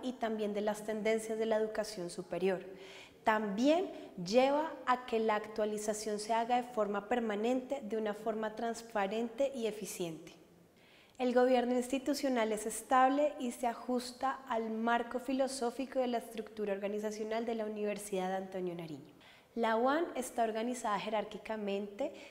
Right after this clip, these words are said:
de forma tal que se ha consolidado para que dé rendición de cuentas periódicas en el marco del buen gobierno y logre una operación clara, estable y permanente en el marco de las acciones de mejora continua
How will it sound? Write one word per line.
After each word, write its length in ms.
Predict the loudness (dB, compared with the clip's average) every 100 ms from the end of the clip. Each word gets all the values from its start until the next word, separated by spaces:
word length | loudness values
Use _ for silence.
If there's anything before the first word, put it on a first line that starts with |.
| -8
de 80 | -6
forma 500 | -2 0 0 -2 0
tal 220 | 2 2 0
que 120 | -4
se 160 | 0
ha 80 | -2
consolidado 920 | -2 -4 -2 -2 0 4 6 6 2 2
para 340 | 4 4 2 0
que 400 | 0 0 -2 0
dé 460 | 2 2 0 -4 -8
rendición 800 | -2 0 0 -4 -6 -4 -4 -4
de 80 | -6
cuentas 460 | -6 -6 -6 -6
periódicas 720 | -4 0 2 0 0 -2 -2 -4 -8 -2
en 100 | 0
el 160 | 0
marco 460 | 2 2 2 0 0
del 180 | 0 0
buen 240 | -2 -2
gobierno 560 | -2 2 4 4 2 -8 -14 -18 -6
y 200 | 0 4
logre 360 | 6 8 6 4
una 240 | 2 0 0
operación 520 | 2 2 2 0 -4
clara, 540 | 2 6 6 4 -4 -4
estable 540 | -2 2 4 4 2
y 120 | -2
permanente 760 | 0 0 0 2 2 2 0 -4 -6 -8 -2
en 100 | 0
el 120 | 2
marco 340 | 0 0 0
de 60 | 0
las 140 | 0
acciones 440 | -2 -2 -4 -2 -2
de 60 |
mejora 420 | -2 2 0 0
continua 580 | -2 -4 0 2 2 0